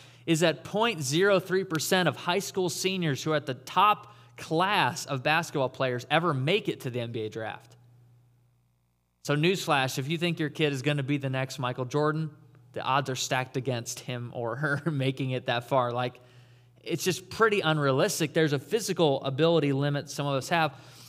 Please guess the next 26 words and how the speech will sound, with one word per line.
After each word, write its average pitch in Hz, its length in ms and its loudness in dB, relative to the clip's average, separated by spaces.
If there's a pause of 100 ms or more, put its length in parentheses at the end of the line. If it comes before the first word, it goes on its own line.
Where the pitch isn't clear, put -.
(160)
A-, - 200 -12
and 170 140 0
as 165 80 2
a 151 60 -2
culture, 196 420 0
as 170 100 0
a 160 60 -4
community, 175 400 -2
we've 175 220 0
been 170 160 0
walking 147 360 0
through 156 260 -2
a 135 100 0
giant 151 640 0
limit 135 380 -2
called 127 240 -4
a - 20 -6
virus 113 640 -4 (1400)
that 139 140 0
has 139 260 -2
limited 175 520 2
our 127 120 2
gatherings, 180 680 -2
has 123 180 -4
limited 156 580 0
our 123 240 2